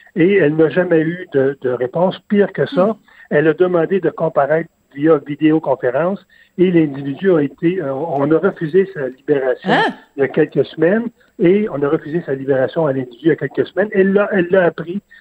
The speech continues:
Speaker 1: av-, euh, avant que, que les médias l'ont appris avant qu'elle l'apprenne, comme c'est le cas de madame, euh, la famille Serre. La famille, l'information livrée par la commission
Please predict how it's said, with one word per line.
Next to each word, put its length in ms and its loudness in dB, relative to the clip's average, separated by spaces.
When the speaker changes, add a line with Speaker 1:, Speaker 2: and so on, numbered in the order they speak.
Speaker 1:
av-, 280 0
euh, 240 2
avant 400 2
que, 280 2
que 400 -6
les 180 -4
médias 260 0
l'ont 180 2
appris 220 -4
avant 200 0
qu'elle 200 -6
l'apprenne, 420 -2
comme 240 0
c'est 120 2
le 100 2
cas 240 0
de 120 -2
madame, 500 -4
euh, 280 -4
la 120 -8
famille 380 -6
Serre. 280 -2
La 100 0
famille, 440 0
l'information 880 -2
livrée 440 -2
par 180 0
la 100 2
commission 760 -2